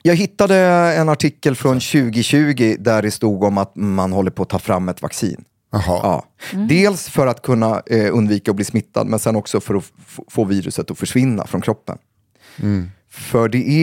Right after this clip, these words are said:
Speaker 1: är ändå, det är ganska besvärligt för många och
Speaker 2: Men det är
Speaker 1: det
Speaker 2: som
Speaker 1: kan
Speaker 2: en
Speaker 1: vara farligt för den
Speaker 2: cykelstöld.
Speaker 1: andra.
Speaker 2: Alltså,
Speaker 1: Vad sa
Speaker 2: det,
Speaker 1: du?
Speaker 2: det är lågt prioriterat när det känns för forskning. Det är
Speaker 1: Nej,
Speaker 2: en
Speaker 1: men jag
Speaker 2: cykelstöld. Att menar så här, H I V, lite mer, det är liksom mer
Speaker 1: Ja,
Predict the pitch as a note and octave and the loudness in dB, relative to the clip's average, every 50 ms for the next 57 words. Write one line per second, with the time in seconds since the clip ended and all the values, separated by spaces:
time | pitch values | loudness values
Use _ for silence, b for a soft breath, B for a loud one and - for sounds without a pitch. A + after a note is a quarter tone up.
0 | E3 E3 C#3 A#2+ A#2 A2 A2 G#2+ G#2+ G#2+ G2+ G#2 G2+ - - G#2 A2+ C3+ C#3+ D#3+ | 4 2 2 0 0 0 0 2 2 2 0 0 -4 -4 -2 0 0 2 2 0
1 | B2+ - - F#2 D2+ F2 - - - G2+ A#2 C#3+ D#3 D3+ D3 B2 - - A#2+ A2 | 0 -2 -6 -8 -8 -8 -8 -6 -2 -2 0 0 0 -2 -2 -4 -6 -4 -4 -2
2 | G2+ F#2 F2+ F2+ F2 - - B2 B2 C3 D3 D3+ B2 C#3 D3+ C3+ G#2 G2+ D#3+ C#3+ | -2 -2 -2 -4 -2 -2 -2 -2 0 2 0 0 2 0 0 0 2 0 0 2
3 | B2+ G#2+ G2 - - F#2+ - - - D3 D3 A2+ A#2 - D#2+ E2 D#2 - - - | 2 2 2 2 0 -2 -6 -4 0 0 2 2 0 -2 -4 -6 -8 -8 -10 -16
4 | _ _ _ _ - B2+ - B2+ A#2+ B2 A2+ A#2 C3+ C3+ C3 B2+ C3 C3 C3 B2+ | _ _ _ _ -2 -2 0 0 0 2 2 2 0 0 -2 0 2 2 4 4
5 | C3+ C#3+ C#3+ C3+ B2+ - _ A2+ B2 B2 A#2+ A#2+ A2+ - C#3+ C3 B2 A2+ G#2 F#2 | 4 4 4 4 2 0 _ 0 2 2 4 2 2 0 0 2 2 2 2 0
6 | - - G2+ G2+ G2+ F2+ - - G#2+ - - - - G#2 - C3 B2 G#2+ - - | -2 -2 -2 -2 -2 -2 -2 0 0 0 0 -2 -8 -2 0 0 0 0 0 -2
7 | A#2+ A#2 E3+ G3+ A3 A3+ A#3 A3+ A3+ A3 A3 - B2 - - A2+ G#2+ G2+ - - | 0 2 2 4 4 2 2 2 2 0 0 -2 -4 -4 -2 -2 -2 -2 0 2
8 | C#3 C3 A2+ A2 - B B B B B B C#3+ B2 G#2+ - B2+ B2 B2 A#2 - | 2 2 2 0 -4 B B B B B B -2 -2 0 0 2 2 2 0 2
9 | - A#2+ A2 G#2+ A2 G2+ b b b b b - C#3 C3+ C3 B2 C3+ D3 C#3+ C3+ | 2 2 2 2 0 -2 b b b b b 0 2 2 2 2 2 2 2 2
10 | B2 A2 - b b b b b - D#3+ E3+ D#3+ C3 - D#3+ C#3 C3+ B2+ A#2 G#2+ | 2 0 -2 b b b b b -2 0 0 0 2 0 0 0 2 2 2 0
11 | G#2+ A#2+ C#3 C#3 C3+ C3 B2+ A#2 G#2 B2+ B2 A#2 A2+ A2 G#2+ G#2 F#2+ F2+ _ _ | 0 0 0 0 0 0 -2 -2 -2 -2 0 0 2 2 0 0 -2 -6 _ _
12 | _ _ _ _ _ _ - A#3 | _ _ _ _ _ _ 0 2